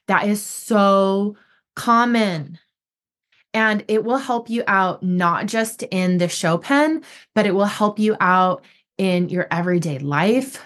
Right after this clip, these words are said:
when you ride and there are other folks out there riding, when you have a lesson and somebody's watching, that you have to not be afraid of being seen. You have to not be afraid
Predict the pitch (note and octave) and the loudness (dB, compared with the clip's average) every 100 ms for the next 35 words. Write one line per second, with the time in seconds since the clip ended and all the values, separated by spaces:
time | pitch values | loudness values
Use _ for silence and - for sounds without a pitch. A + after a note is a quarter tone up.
0 | - - F3+ E3+ D#3+ D3+ D3 E3 F#3+ G3+ | -14 -2 0 0 0 -2 0 2 2 0
1 | - F3 E3 D#3+ - F3+ F#3 F#3+ F#3 F3+ | -2 -2 0 -2 -2 0 2 0 -2 -2
2 | F3+ - F3 E3+ E3 D3+ C#3+ F3+ G#3 G#3+ | -2 0 -2 0 -4 -2 0 0 0 0
3 | G#3+ - - F3+ F#3 F3+ F3 D#3+ D#3 E3+ | -4 -14 -6 0 0 2 2 2 0 -2
4 | G3 - G#3+ G#3+ - F3 - D#3+ D3+ D3 | -2 -2 0 0 0 -4 -2 -4 -4 -6
5 | - E3 D#3+ G#3 A3+ - A3 G#3 G#3 G3+ | -4 -2 2 0 -2 -2 0 2 0 -4
6 | _ _ _ _ _ G3+ A3+ - G#3+ A3+ | _ _ _ _ _ -2 0 2 0 2
7 | A3+ B3 - B3 G#3 F#3+ F#3+ G3 - F3+ | 0 0 -2 0 2 4 2 0 -2 -4
8 | G3 F#3 - E3+ F3 E3 - D#3+ D#3+ D#3 | -4 -4 -6 -2 0 -2 -4 -6 -4 -4
9 | D3+ - D3+ C3+ D3 _ _ _ - - | -6 -6 -6 -6 -10 _ _ _ -20 -2
10 | G#3+ A#3 A#3 A#3+ A3 G3 G3+ G3+ F#3 G#3+ | 0 2 2 2 2 4 4 4 2 0
11 | G#3 - F#3 F3 E3+ | -2 -2 0 0 -2